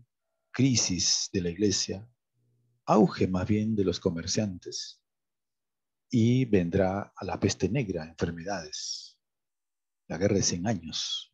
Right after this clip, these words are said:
entre Francia e Inglaterra por dominar Normandía, Flandes. Bueno, muchachos, esta Edad Media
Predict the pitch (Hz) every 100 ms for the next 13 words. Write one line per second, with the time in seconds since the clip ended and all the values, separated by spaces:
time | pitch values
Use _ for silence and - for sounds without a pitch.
0 | - 110 85 85 78 - _ - 98 95
1 | - 101 107 - _ _ _ _ _ -
2 | 92 87 80 131 - - _ _ _ _
3 | _ - 92 90 92 85 85 95 101 -
4 | _ _ _ _ _ - 101 90 85 85
5 | 120 110 92 80 117 117 82 78 - -
6 | - - _ _ _ _ _ _ _ _
7 | _ _ _ _ _ _ _ _ _ _
8 | _ _ _ _ _ _ _ _ _ _
9 | _ _ _ 90 95 90 87 92 90 92
10 | 82 - - - - - _ _ _ _
11 | _ 98 95 95 92 92 98 90 87